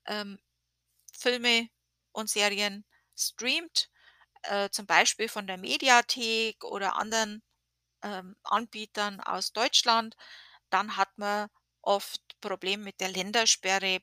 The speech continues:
beziehungsweise dem Geoblocking. Das kann man umgehen mit V-P-N-Tunneln.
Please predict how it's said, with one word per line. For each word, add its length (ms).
beziehungsweise 640
dem 160
Geoblocking. 920
Das 260
kann 300
man 240
umgehen 840
mit 480
V-P-N-Tunneln. 1500